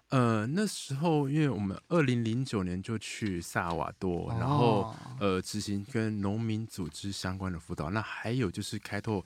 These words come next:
Speaker 1: 协助当，我们农民还有台湾技术团在当地生产的一些蔬果，
Speaker 2: 嗯。
Speaker 1: 能够开拓当地的市场，这样。
Speaker 2: 是。
Speaker 1: 我们讲说，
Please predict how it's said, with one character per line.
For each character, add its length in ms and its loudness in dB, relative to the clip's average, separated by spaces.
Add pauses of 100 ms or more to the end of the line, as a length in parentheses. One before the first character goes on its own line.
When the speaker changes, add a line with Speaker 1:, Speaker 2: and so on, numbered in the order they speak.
(200)
Speaker 1:
协 160 0
助 140 0
当， 160 -6
我 100 -8
们 220 -4
农 120 -2
民 140 -4
还 140 -2
有 120 2 (160)
台 140 -4
湾 180 4
技 140 -2
术 140 0
团 160 -2
在 80 4
当 180 0
地 80 -2
生 180 -4
产 140 -4
的 80 -6
一 40 -4
些 120 -8
蔬 260 -4
果， 240 -6 (420)
Speaker 2:
嗯。 120 8
Speaker 1:
能 0 -
够 160 6
开 180 -2
拓 160 0
当 240 -2
地 140 -4
的 240 -6
市 320 -6
场， 300 -12
这 100 -8
样。 100 -6
Speaker 2:
是。 300 2
Speaker 1:
我 60 -6
们 40 -2
讲 140 -2
说， 220 0